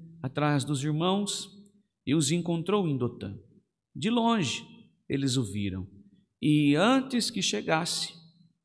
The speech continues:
conspiraram contra ele para o matar. Disseram uns aos outros: "Lá vem o grande sonhador. Venham, pois, agora vamos matá-lo e jogar o corpo numa desta cisterna.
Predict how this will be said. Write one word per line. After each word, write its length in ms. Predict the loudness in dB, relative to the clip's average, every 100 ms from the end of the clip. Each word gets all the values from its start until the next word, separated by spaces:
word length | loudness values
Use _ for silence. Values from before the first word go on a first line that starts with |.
| _
conspiraram 1000 | -4 -2 -2 0 2 2 2 2 0 0
contra 420 | 0 -2 -2 -2 0
ele 280 | 2 2
para 340 | -2 -4 -2 0
o 40 |
matar. 460 | -2 -4 -8 -12 -14 -20 _ _ _ _ _ _ _
Disseram 500 | -2 2 4 4 4
uns 300 | 2 2 0
aos 260 | 0 -2 0
outros: 600 | -2 -2 -6 -8 -8 -12 _ _ _
"Lá 120 | -6
vem 220 | -2 0 0
o 60 |
grande 320 | 2 0 0
sonhador. 600 | -2 -2 -2 -4 -6 -12 -14 -20 _ -4
Venham, 520 | 2 4 4 2 -2 -10 -20 -20 -20 _ -4
pois, 640 | 0 2 2 2 0 -4
agora 560 | -6 0 2 2 0 -6 -12 -20 -20 -20 _ -4
vamos 360 | 0 2 0
matá-lo 600 | -2 -4 0 0 0 0
e 80 | -2
jogar 360 | 0 0 0 0
o 60 |
corpo 560 | 0 0 0 -2 -2 0
numa 340 | 0 0 0
desta 320 | -2 -2 -4
cisterna. 840 | -6 -6 -6 -4 -4 -4 -4 -6